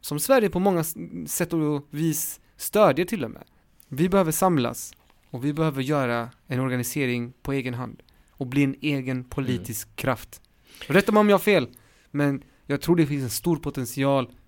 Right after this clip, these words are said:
Speaker 1: för förorterna, för rasifierade, för icke-vita att skapa en politisk, eh, kraft och storm som kan rubba hela, hela samhällskroppen.
Speaker 2: Mm.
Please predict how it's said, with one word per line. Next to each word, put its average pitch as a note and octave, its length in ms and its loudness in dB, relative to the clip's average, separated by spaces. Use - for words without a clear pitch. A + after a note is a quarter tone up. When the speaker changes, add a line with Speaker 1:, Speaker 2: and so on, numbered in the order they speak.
Speaker 1:
för A#2+ 300 -6
förorterna, C#3+ 760 2
för - 180 -8
rasifierade, C#3 920 0
för - 180 -16
icke-vita D3 720 -2
att - 440 -6
skapa C3 680 2
en B2+ 100 -6
politisk, C#3 560 -6
eh, A2+ 520 -4
kraft - 380 -4
och B2 60 -8
storm B2 440 -2
som C#3 80 -6
kan B2 140 -2
rubba C3 380 2
hela, A#2+ 460 -2
hela A#2 400 -6
samhällskroppen. A#2+ 680 -8
Speaker 2:
Mm. A2 260 -2